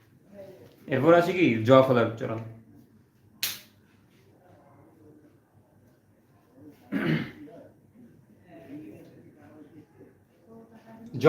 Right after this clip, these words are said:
ফলা কোনটাকে বলে বলো তো? এই যে এইটা। এইটা হচ্ছে জ ফলা, তাই না? এখানে একটা বর্ণ থাকবে, এখানে আরো বর্ণ থাকবে, এখানে এই রকম একটা চিহ্ন থাকে, এটাকে বলা হয় জ ফলা। জ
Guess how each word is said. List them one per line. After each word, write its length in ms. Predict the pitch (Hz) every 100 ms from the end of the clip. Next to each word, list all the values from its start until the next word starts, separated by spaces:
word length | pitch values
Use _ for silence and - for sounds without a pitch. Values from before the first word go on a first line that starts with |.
| 196
ফলা 160 | 220 240 240
কোনটাকে 280 | 208 214 208
বলে 120 | 160 131
বলো 140 | 127 143
তো? 40 | 196 - - - - - - - - 160
এই 80 | 139
যে 60 | 113 104
এইটা। 180 | 120 120 - - _ _ _ _ _ _ _ - - - - _ _ -
এইটা 200 | 151 165
হচ্ছে 160 | 165 156 127
জ 20 | 110
ফলা, 140 | 113 104
তাই 100 | 160 196
না? 60 | - - - - -
এখানে 200 | 143 147 143
একটা 160 | 147 143 139 - - - - 139
বর্ণ 240 | 127 127 127 131
থাকবে, 260 | 127 131 151 - - - 135
এখানে 200 | 127 127
আরো 100 | 120 135
বর্ণ 140 | 135 135 131
থাকবে, 200 | 127 160 - - - 143
এখানে 220 | 127 147 170 -
এই 80 | 156 143
রকম 140 | 127 127
একটা 120 | 120 120
চিহ্ন 140 | 117 113
থাকে, 120 | 120 127
এটাকে 180 | 120 113
বলা 100 | 113 135
হয় 120 | 160
জ 20 | 123 110
ফলা। 180 | - 127 - - _ _ _ - - - _ - _ - - 143
জ 20 | 110